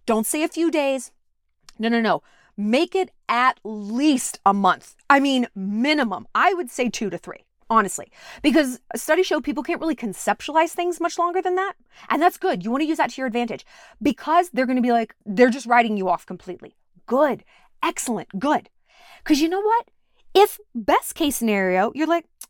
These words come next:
"Oh, I miss her." Then great. You text her. You got an easy in.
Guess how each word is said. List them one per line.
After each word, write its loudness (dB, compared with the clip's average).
"Oh, -2
I 0
miss -2
her." -4
Then 2
great. 0
You 2
text -4
her. 0
You 2
got 0
an -2
easy -2
in. 0